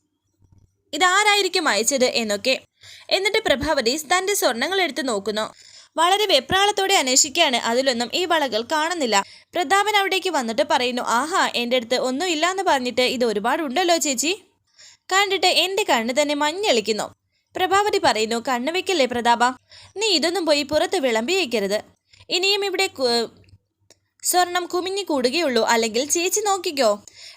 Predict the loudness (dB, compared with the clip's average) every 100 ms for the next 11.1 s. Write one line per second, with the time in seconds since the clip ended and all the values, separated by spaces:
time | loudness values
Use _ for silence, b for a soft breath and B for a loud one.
0 | -6 0 0 0 -2 -2 -2 -2 0 0
1 | 2 0 0 0 2 0 0 -2 -6 B
2 | B B -2 0 0 0 0 -2 0 0
3 | 0 2 0 0 0 0 0 -2 -2 -2
4 | -2 -4 B B B B 0 2 2 2
5 | 2 0 2 0 0 -2 -2 -2 -2 -2
6 | -2 -2 _ -16 -2 0 0 0 0 0
7 | 2 2 2 -2 -2 -4 -2 -2 -2 -4
8 | -4 -4 -4 -6 -6 -10 _ b b -2
9 | -2 0 -2 0 2 0 0 -2 -2 -2
10 | -2 -2 -4 -4 -4 0 0 0 -2 -2